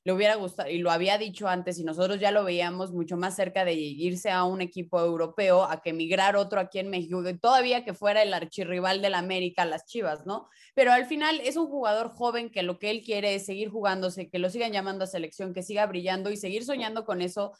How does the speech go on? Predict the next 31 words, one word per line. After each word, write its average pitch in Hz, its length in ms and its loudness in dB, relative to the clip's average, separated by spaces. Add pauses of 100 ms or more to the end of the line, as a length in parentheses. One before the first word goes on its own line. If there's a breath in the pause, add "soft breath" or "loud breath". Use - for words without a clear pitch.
(140 soft breath)
de 202 100 -2
poder 190 320 4
viajar 196 320 -2
al 185 140 -2
viejo 180 320 -6
continente. 165 640 -6 (340 soft breath)
Eh, 202 600 0
también 180 640 -4
los 165 120 -2
reportes 180 440 -4
han 185 100 -4
dicho 175 260 -6
que 151 140 -2
él 156 120 -4
fue 180 140 0
de 185 60 8
los 156 160 -2
primeros 165 400 -4
que - 80 -6
estuvo 170 300 0
de 165 80 4
acuerdo 156 500 -2
en 147 140 -4
que 147 80 -12
se 147 140 -8
diera 160 240 -2
el 170 100 -8
trueque, 175 280 -6
porque 175 260 -12
al 170 80 -8
final 202 340 -4